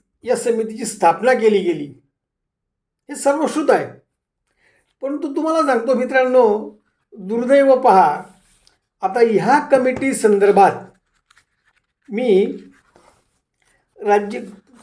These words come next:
प्रधान सचिव शालेय शिक्षण व क्रीडा विभागाला बारा आठ दोन हजार पंचवीस रोजी माहिती अधिकारात माहिती मागितली. की प्रधान सचिव सन्माननीय रणजित सिंह देओल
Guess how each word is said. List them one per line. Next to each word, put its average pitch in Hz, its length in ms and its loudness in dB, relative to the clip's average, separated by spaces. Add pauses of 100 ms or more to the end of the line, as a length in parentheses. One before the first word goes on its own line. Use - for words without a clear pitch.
(140)
प्रधान 220 360 4
सचिव 220 340 -2
शालेय 202 380 4
शिक्षण 214 400 -2
व 233 180 4
क्रीडा 226 240 2
विभागाला 151 560 0 (840)
बारा 196 360 0 (240)
आठ 269 220 0
दोन 208 280 2
हजार 185 300 0
पंचवीस 196 500 -8
रोजी 180 300 -2
माहिती 190 420 -4
अधिकारात 170 580 -4
माहिती 151 420 -4
मागितली. 147 600 -4 (2000)
की 240 300 -8 (480)
प्रधान 226 340 -2
सचिव 196 400 -2
सन्माननीय 185 600 -2
रणजित 180 400 -2
सिंह 220 260 0
देओल 156 520 0